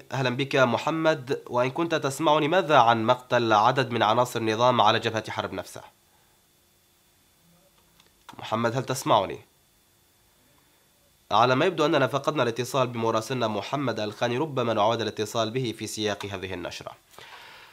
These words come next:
قصفت قوات النظام اليوم مدينة دوما بريف دمشق بقذائف المدفعية دون أنباء عن سقوط ضحايا،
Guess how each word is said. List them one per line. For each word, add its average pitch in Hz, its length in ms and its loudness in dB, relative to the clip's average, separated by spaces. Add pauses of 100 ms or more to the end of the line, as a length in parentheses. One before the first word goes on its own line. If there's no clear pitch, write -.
(140)
قصفت 170 400 2
قوات 220 320 4
النظام 160 380 8
اليوم 131 320 4
مدينة 131 760 4
دوما 131 340 4
بريف 123 360 0
دمشق 113 600 2
بقذائف 120 680 0
المدفعية 120 720 0
دون 117 300 0
أنباء 117 640 0
عن 107 160 6
سقوط 117 420 -4
ضحايا، 95 600 -2